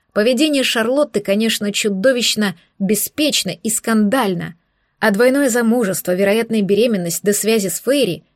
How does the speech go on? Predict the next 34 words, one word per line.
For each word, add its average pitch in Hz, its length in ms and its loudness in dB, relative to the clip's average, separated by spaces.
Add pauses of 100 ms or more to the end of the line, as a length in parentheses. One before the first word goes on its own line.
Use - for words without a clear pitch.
(300)
и 269 140 0
вовсе 240 320 0
не 190 100 0
укладывались 196 520 0
в 185 40 -8
голове, 208 500 0 (320)
точно 240 240 2
это 226 140 0
был 233 160 0
какой-то 208 400 2
розыгрыш 196 720 -2
или 226 160 2
весёлая 208 400 0
постановка. 202 720 -4 (600)
К - 60 -20
тому 254 240 0
же 247 100 0
я 220 100 2
дала 226 220 2
слово 226 360 0
отцу, 254 260 -2
что - 200 -2
не 214 100 0
стану 262 300 -2
ничего 180 360 -2
рассказывать 196 560 -2
о 185 40 2
её 185 160 0
похождениях. 180 880 -6 (600)
Но 202 180 0
лгать 233 260 2
ведь 170 140 -4
не 180 120 -4
обязана. 180 580 -4